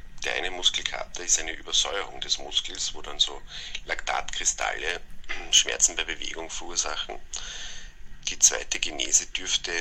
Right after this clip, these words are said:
eine Zerreißung der Muskelfilamente sein. Mit einem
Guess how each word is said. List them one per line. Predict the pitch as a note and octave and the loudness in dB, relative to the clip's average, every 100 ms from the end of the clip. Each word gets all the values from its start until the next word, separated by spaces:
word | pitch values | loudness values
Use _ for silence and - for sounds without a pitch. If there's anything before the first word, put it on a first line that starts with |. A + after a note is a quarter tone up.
| - - - | -2 -6 -4
eine | E2 | 0
Zerreißung | - D#2+ D2 - - E2+ | 4 4 4 4 2 2
der | E2 | -4
Muskelfilamente | D#2+ - - - - C2+ B1 - - | 2 2 2 -2 -4 -4 -4 -4 4
sein. | - A#1+ D2 - - - - - - - - - - - - | 4 4 -4 -6 -8 -8 -10 -10 -8 -8 -6 -4 -2 -2 -2
Mit | |
einem | C#2 | -2